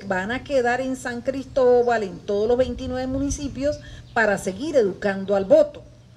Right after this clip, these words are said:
para luego nosotros el treinta concretar. Entonces sí, tiene usted muchísima razón,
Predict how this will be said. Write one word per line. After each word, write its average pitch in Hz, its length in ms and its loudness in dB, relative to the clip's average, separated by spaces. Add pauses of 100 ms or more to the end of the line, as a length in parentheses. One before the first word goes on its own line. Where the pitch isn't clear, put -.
(180)
para 214 220 -2
luego 196 420 2
nosotros 285 460 -4
el 294 140 -4
treinta 269 500 -6
concretar. 190 920 -2 (520)
Entonces 233 600 0
sí, 285 320 -4
tiene 269 260 0
usted 277 220 0
muchísima 277 540 -2
razón, 269 480 -2